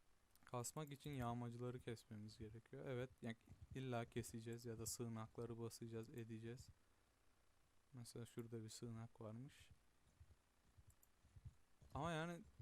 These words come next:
tek seçeneğimiz bu olmamalı. Tek haydut burada oyunun başında keseceğimiz. Belki daha zayıf olan, mesela köylerdeki adamların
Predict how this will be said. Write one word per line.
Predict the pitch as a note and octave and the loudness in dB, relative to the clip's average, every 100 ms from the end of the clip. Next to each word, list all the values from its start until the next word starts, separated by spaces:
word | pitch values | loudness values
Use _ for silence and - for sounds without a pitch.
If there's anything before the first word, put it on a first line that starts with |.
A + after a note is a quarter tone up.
| - - - | -10 -12 0
tek | D3+ - | 0 4
seçeneğimiz | C#3+ - C#3+ D3 C#3+ C#3 | 2 4 2 4 2 2
bu | B2+ | 2
olmamalı. | C3 B2+ A2+ G#2+ A2 A#2+ - - - - - - - - - - - | 4 4 2 0 -4 -6 -10 -12 -16 -18 -18 -16 -16 -16 -18 -16 -8
Tek | - A#2+ A#2+ | -2 2 4
haydut | A#2 A#2 - - | 2 2 -6 -2
burada | A2+ A#2 A2+ | 0 2 0
oyunun | - A#2+ A#2 A#2 A#2 | 0 2 2 0 0
başında | A#2+ - B2 A#2 | 0 -2 -4 0
keseceğimiz. | A#2 A2 - A2+ A2 A#2 A#2+ | 0 0 -2 -4 -2 -4 2
Belki | A#2+ B2+ - D3 D#3+ - - - - - - - - - - - - - - - - - - - - - - - - - - - B2 | 2 2 0 -2 -2 -8 -14 -12 -12 -14 -20 -18 -12 -12 -12 -16 -20 -20 -12 -10 -10 -16 -20 -20 -14 -10 -10 -12 -20 -14 -4 0 6
daha | A#2+ C#3 - - - - - - - - | 8 8 4 -2 -6 -6 -6 -20 -18 -4
zayıf | B2 B2 B2+ - | 4 6 6 4
olan, | A#2+ A#2 A#2 - | 4 4 0 -2
mesela | A#2+ A#2 A#2+ A#2 C3 - - - | -2 2 4 4 2 -2 -4 2
köylerdeki | B2+ B2 B2 B2 B2+ C3 | 6 8 8 8 4 4
adamların | B2+ B2 B2 B2 B2 C3 | 4 6 4 4 4 2